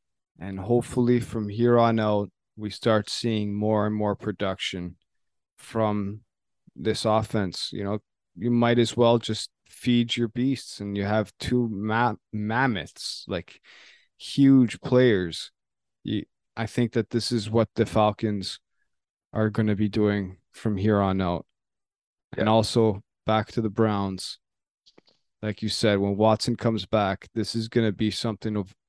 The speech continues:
Speaker 1: to witness. And if you're a Browns fan, you're definitely excited. That's for sure. With all the turmoil you had to deal with over the past however many years, not to mention what's been going on this year, to see a team stay solid,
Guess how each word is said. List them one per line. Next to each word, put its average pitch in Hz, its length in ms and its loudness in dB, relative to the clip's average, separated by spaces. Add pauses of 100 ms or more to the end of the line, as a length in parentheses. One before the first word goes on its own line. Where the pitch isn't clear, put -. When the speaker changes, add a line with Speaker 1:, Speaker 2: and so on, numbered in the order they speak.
Speaker 1:
to - 120 0
witness. 101 680 0
And 101 400 -6
if 104 160 -2
you're 117 160 6
a 95 100 -2 (120)
Browns 110 320 2
fan, 120 340 2
you're 107 120 0
definitely 104 480 -2
excited. 95 580 -2 (120)
That's 101 220 -2
for 101 120 -4
sure. 92 360 -4 (260)
With 113 120 -2
all 113 100 6
the 110 80 2
turmoil 117 600 2
you 113 180 -2
had 107 180 -4
to 113 80 -10
deal 113 280 0
with 110 340 -2
over 113 180 -6
the 104 80 -4
past 110 400 -2 (600)
however 113 380 2
many 110 260 -2
years, 110 680 2 (160)
not 117 300 -2
to 113 80 -6
mention 113 500 -2
what's 104 220 -4
been 110 180 -4
going 104 260 0
on 98 180 -4
this 127 260 0
year, 104 320 -2 (580)
to - 120 -12
see 127 300 0
a 110 60 4
team 117 460 -4 (320)
stay 120 380 4
solid, 110 680 4